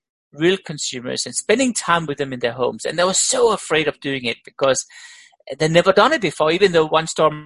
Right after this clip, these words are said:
manager had been in the store for nearly twenty-six years. He was almost shaking, I remember, when he was interviewing this customer in the kitchen of this respondent's home. Uh, but what happened was that they created a sense of empathy.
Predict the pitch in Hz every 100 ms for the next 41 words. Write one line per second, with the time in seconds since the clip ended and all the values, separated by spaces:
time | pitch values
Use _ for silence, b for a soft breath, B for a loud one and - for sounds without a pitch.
0 | _ _ _ _ _ 147 143 143 131 131
1 | 147 139 123 - 139 - 120 _ 135 139
2 | - 165 160 - - - 156 147 123 -
3 | B B _ 160 151 - 165 156 - 180
4 | 170 - 135 131 135 143 135 135 131 131
5 | 127 - 170 - 147 127 123 - - 156
6 | - - 135 127 131 123 - 185 - 143
7 | 131 127 b b - - - - 120 -
8 | 160 165 147 - 127 127 127 _ _ B
9 | B B - 170 175 - 190 240 190 190
10 | 233 190 147 156 156 - 156 151 - -
11 | 170 156 135 147 135 135 123 135 135 -
12 | 135